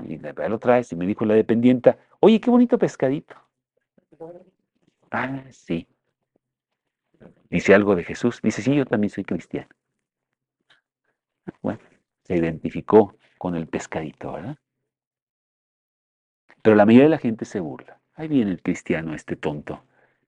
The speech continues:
que habla ahí de su Dios y quién sabe qué, anda con su Biblia", en lugar de realmente ponerse a trabajar en cosas útiles. Así, con Jesús, la gente se burlaba,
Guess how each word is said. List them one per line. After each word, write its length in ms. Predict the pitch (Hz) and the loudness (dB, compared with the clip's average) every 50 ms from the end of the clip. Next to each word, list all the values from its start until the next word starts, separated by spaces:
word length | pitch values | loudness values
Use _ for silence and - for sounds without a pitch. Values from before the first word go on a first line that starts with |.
| _ _ - | _ _ -14
que 100 | - 113 | -10 -6
habla 260 | 117 117 113 110 98 | -4 0 2 2 2
ahí 200 | 95 95 95 92 | 4 4 2 2
de 100 | 90 87 | 0 -2
su 160 | - - 90 | -4 -6 -4
Dios 400 | 78 82 80 71 73 80 - - | -4 -2 -2 -2 -4 -4 -6 -10
y 60 | 76 - | -14 -10
quién 160 | - 87 80 | -10 -10 -10
sabe 180 | - - - - - | -8 -10 -12 -12 -14
qué, 400 | - 76 71 67 65 64 - _ _ _ _ _ _ _ | -14 -14 -12 -12 -12 -14 -18 _ _ _ _ _ _ _
anda 200 | 90 92 98 92 | -4 -2 -2 -2
con 140 | - 101 98 | -2 -2 -2
su 160 | - - 90 | -2 -4 -4
Biblia", 440 | 82 80 85 78 80 80 73 - _ _ _ _ _ _ _ _ | -2 -2 -2 -2 -2 -4 -4 -6 _ _ _ _ _ _ _ _
en 100 | - 117 | 0 4
lugar 220 | 113 113 123 131 135 | 6 8 8 8 8
de 280 | 147 147 107 87 - _ _ _ _ _ _ _ - | 6 4 2 0 -4 _ _ _ _ _ _ _ -10
realmente 560 | 120 120 131 143 139 139 156 135 104 82 - - _ _ _ _ 92 | -6 -2 -2 -2 0 2 2 2 2 0 -2 -8 _ _ _ _ -14
ponerse 300 | 98 104 113 110 - 123 | -10 -8 -8 -6 -6 -8
a 40 | - | -8
trabajar 540 | - 101 87 78 76 - - 113 120 240 | -6 -6 -8 -6 -8 -8 -6 -6 -6 -4
en 140 | 110 87 78 | -6 -6 -8
cosas 360 | - - 113 - 117 - - | -8 -10 -10 -10 -10 -6 -2
útiles. 640 | 247 - - - 95 76 65 - - - - _ _ _ _ _ _ _ _ _ _ - 104 - _ _ _ _ _ _ _ _ _ _ _ _ _ _ _ _ _ _ _ _ _ _ _ _ _ | -2 -2 -2 -2 -4 -6 -6 -10 -16 -20 -20 _ _ _ _ _ _ _ _ _ _ -20 -20 -20 _ _ _ _ _ _ _ _ _ _ _ _ _ _ _ _ _ _ _ _ _ _ _ _ _
Así, 420 | - 87 - - 104 104 101 90 - - | -6 -6 -2 2 2 2 2 2 0 0
con 160 | 98 92 87 | 0 0 0
Jesús, 500 | - 95 - - 110 110 101 - - - | -2 -4 0 2 4 4 4 2 -2 -8
la 140 | - - 87 | -4 -4 -2
gente 300 | - - 110 101 - - | 0 0 0 2 0 2
se 100 | - 117 | 2 2
burlaba, 540 | 101 104 104 92 107 110 107 107 104 95 | 4 4 4 4 6 8 8 8 6 4